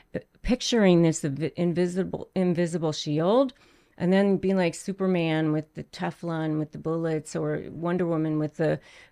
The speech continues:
with the gold bracelets that, you know, t-, uh, um, that, uh, take the bullets off of you or whatever, you know? Because if you n-, understand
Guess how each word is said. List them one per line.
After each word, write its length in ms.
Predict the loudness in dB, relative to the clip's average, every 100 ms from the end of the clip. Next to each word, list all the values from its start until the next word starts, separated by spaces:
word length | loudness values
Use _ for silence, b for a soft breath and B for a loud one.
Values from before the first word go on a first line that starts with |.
| -6
with 160 | -2 0
the 60 |
gold 440 | 4 6 6 4 2
bracelets 640 | 4 4 4 2 2 0
that, 280 | 0 0 2
you 120 | 2
know, 400 | 4 4 4 0 -6
t-, 120 | -14 -2
uh, 300 | 2 4 2 0 -8 -10 -10 _ -10 -4
um, 400 | -2 0 0 -4 -2
that, 220 | -2 -4 _
uh, 280 | -4 -2 -2 -6 -16 -10
take 200 | -4 -4
the 60 | -2
bullets 400 | 0 4 4 2
off 160 | 0 0
of 140 | 0
you 160 | 2 2
or 100 | 4
whatever, 460 | 4 4 4 2
you 120 | 2
know? 280 | 2 2 0 B B B -4
Because 460 | 2 4 4 2 b b b _ _ _ _ -4
if 200 | -4 2
you 100 | 4
n-, 180 | 6 4
understand 1300 | 4 4 4 0 -2 0 2 4 6 6 6 6 2